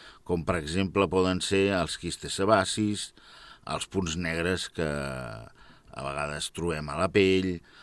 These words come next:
els lipomes, que són tumoracions de greix, els fibromes, les berrugues, eh, etcètera, etcètera, i altres, eh,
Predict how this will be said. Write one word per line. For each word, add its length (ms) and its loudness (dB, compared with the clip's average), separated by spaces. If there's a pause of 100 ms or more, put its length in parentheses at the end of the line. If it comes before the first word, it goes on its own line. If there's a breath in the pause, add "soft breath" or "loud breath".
(200 soft breath)
els 220 -4
lipomes, 880 2
que 80 -8
són 240 -12 (460)
tumoracions 440 -16
de 120 2
greix, 420 4 (420 loud breath)
els 160 -4
fibromes, 840 2 (480 soft breath)
les 240 -6
berrugues, 800 4
eh, 680 -8
etcètera, 520 -8
etcètera, 420 -14
i 80 -14
altres, 600 -8
eh, 560 -12